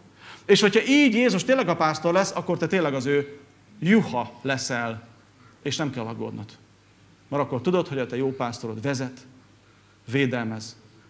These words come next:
és kielégíti a szükségleteidet. Már csak három ponton van hátra. Csak a mára legyen gondod. Csak a mára legyen gondod. Egy héten két napért kell aggódnod. Ezt most megmondom, jó?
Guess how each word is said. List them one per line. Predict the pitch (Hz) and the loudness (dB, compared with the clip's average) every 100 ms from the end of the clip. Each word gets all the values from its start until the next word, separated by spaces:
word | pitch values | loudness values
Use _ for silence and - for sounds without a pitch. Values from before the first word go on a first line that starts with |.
| _ | _
és | - - | -6 -4
kielégíti | 151 127 113 113 | 0 0 -2 -6
a | |
szükségleteidet. | 113 113 - - 107 - - 110 - - - - - - - _ _ _ _ _ _ - - - | -10 -10 -10 -10 -12 -14 -16 -18 -20 -20 -20 -20 -20 -20 -20 _ _ _ _ _ _ -20 -20 -4
Már | 165 175 | 2 2
csak | 151 | 2
három | 147 151 131 | 2 4 2
ponton | 139 127 123 | 0 -2 -2
van | 120 | -2
hátra. | 117 117 117 - - - - - - - - - - - - - - - - - _ _ _ - | -6 -8 -14 -16 -20 -20 -20 -20 -20 -20 -20 -20 -20 -20 -20 -20 -20 -20 -20 -20 _ _ _ 6
Csak | 247 247 240 - - | 8 8 4 -10 0
a | 143 | 2
mára | 143 190 180 160 143 117 | 8 10 10 8 4 2
legyen | 151 151 139 131 117 | 4 4 4 2 0
gondod. | 127 135 127 117 101 - - - _ _ - _ _ - - - - | 0 2 4 0 -2 -10 -20 -20 _ _ -20 _ _ -20 -20 -20 -4
Csak | - 202 | 0 2
a | 156 | 2
mára | 147 131 120 | 0 0 -2
legyen | 113 113 | -4 -6
gondod. | 110 110 107 - - _ _ _ _ _ _ _ _ _ _ - - - | -6 -8 -10 -16 -20 _ _ _ _ _ _ _ _ _ _ -20 -20 0
Egy | 220 233 | 4 6
héten | 220 170 165 | 6 4 2
két | 180 151 | 2 2
napért | 143 139 | 0 -2
kell | - 135 | 0 -2
aggódnod. | 131 120 113 110 | 0 -2 -4 -8
Ezt | 156 | -6
most | 165 - | -6 -4
megmondom, | 139 120 110 120 | -4 -4 -4 -4
jó? | 208 | -6